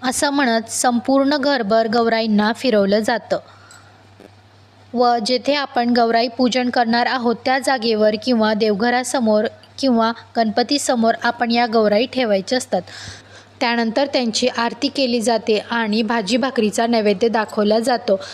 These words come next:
येणाऱ्या सवासिनींना देखील हळदी कुंकू लावून साखर दिली जाते. त्यानंतर तुमच्या सवडीप्रमाणे तुम्ही मग डेकोरेशन, काही साज सजावट करणार असाल तर करू शकता.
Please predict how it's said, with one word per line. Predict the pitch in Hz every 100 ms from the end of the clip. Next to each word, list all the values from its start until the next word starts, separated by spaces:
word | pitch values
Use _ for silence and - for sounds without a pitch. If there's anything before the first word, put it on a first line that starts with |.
| - -
येणाऱ्या | 233 247 262 220 233
सवासिनींना | 247 226 233 262 254 254 262
देखील | 262 262 233
हळदी | 214 220 208
कुंकू | 220 240 233 277
लावून | 233 214 233
साखर | 233 202 240
दिली | 220 202 202
जाते. | 220 226 208 180 - - - - -
त्यानंतर | 285 285 277 247 240 233 233
तुमच्या | 240 226 254
सवडीप्रमाणे | 247 233 233 262 277 254 233 220
तुम्ही | 214 226 226 226
मग | 220 208
डेकोरेशन, | 226 226 247 240 226 233 214
काही | 208 233 233
साज | - 240 247
सजावट | 269 233 220 214 208 208
करणार | 226 214 233 240
असाल | 226 214 196 254
तर |
करू | 269 - 226
शकता. | 226 247 -